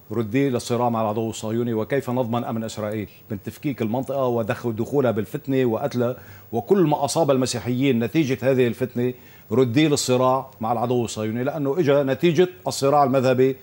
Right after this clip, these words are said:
وسيطرة داعش والفرقات المتطرفة التكفيرية. في هاجس عند العماد عون أنا بفهمه بالتحليل يعني،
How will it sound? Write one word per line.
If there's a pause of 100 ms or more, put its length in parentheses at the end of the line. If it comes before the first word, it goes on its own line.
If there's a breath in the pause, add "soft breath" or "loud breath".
(220 loud breath)
وسيطرة
داعش
والفرقات (800 loud breath)
المتطرفة
التكفيرية. (1120 loud breath)
في
هاجس
عند
العماد
عون
أنا
بفهمه
بالتحليل
يعني،